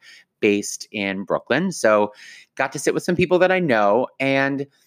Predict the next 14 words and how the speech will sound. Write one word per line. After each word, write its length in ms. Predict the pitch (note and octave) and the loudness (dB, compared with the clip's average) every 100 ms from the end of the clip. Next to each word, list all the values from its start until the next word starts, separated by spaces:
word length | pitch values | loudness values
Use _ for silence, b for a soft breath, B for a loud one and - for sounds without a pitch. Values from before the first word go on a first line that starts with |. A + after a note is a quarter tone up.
| _ _ - | _ _ 0
then 200 | D3+ G#3 | 0 2
the 80 | |
day 260 | F#3 D#3 F#3+ | 2 2 2
started, 480 | - B2+ F#3 A2+ - | 0 0 0 0 0
guys. 320 | F2+ F#2 G2+ - | 0 0 -2 0
Ava 260 | D3+ E3 | 2 2
Chen 380 | F#3 - E3 E3 | 0 0 0 0
kicked 280 | - D3+ - | -2 -4 0
off 220 | A2+ A#2 | -2 0
the 80 | B2 | -2
day 220 | A2+ A2 | 0 2
with 260 | A2 A2 - | 4 0 0
Kirsty 300 | A#2 - A2+ | -2 -2 -4
Dash. 580 | F#2 F2+ D#2+ G2 - | 0 0 0 -4 -10